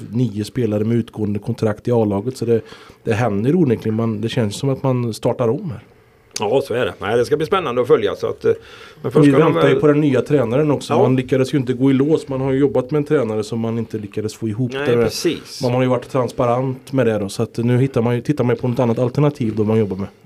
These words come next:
Speaker 2: Ja, precis. Men i alla fall, nu har de i alla fall Peter Johansson i verksamheten och en målvaktstränare, så att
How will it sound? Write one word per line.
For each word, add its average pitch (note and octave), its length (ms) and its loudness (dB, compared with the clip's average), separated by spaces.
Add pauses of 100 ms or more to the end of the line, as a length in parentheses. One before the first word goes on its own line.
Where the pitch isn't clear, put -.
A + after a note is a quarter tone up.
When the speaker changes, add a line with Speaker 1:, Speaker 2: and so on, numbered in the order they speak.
(260)
Speaker 2:
Ja, B2+ 280 0
precis. A#2+ 320 -2
Men B2 160 -4
i - 20 -2
alla B2+ 200 2
fall, A#2+ 280 0
nu B2+ 60 -2
har C3 140 0
de C3 160 0
i C3 60 0
alla B2+ 140 0
fall A2+ 180 -2
Peter A2+ 200 2
Johansson G#2+ 380 -2
i - 20 -4
verksamheten G2 640 -2
och G#2 80 -2
en G2+ 60 -4
målvaktstränare, F#2+ 680 -2
så - 120 -8
att - 220 -16